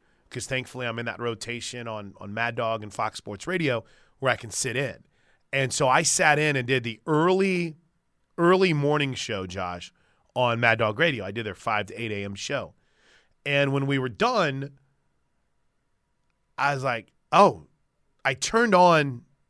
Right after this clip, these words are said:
our app because there was a part of me that w-, I don't know if I ever really got it confirmed. I thought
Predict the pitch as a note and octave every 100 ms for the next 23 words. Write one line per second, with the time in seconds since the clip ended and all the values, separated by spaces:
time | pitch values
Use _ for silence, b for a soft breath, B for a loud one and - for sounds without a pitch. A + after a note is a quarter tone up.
0 | _ _ _ - C#3+ C#3+ C#3+ C3+ B2 A2+
1 | - _ _ _ E3 G3+ - - _ _
2 | _ _ _ _ _ - D#3 G3 E3 E3+
3 | F3 D#3 C#3 - F#4 F4+ F#3+ D3+ C3+ D3
4 | - F#3+ C#4 E4 F#3+ F#3 D#3+ C3 D#3+ D#3+
5 | D3+ C3 B2+ B2+ - B2 A2 - C3+ C#3+
6 | A2 - C#3+ C3+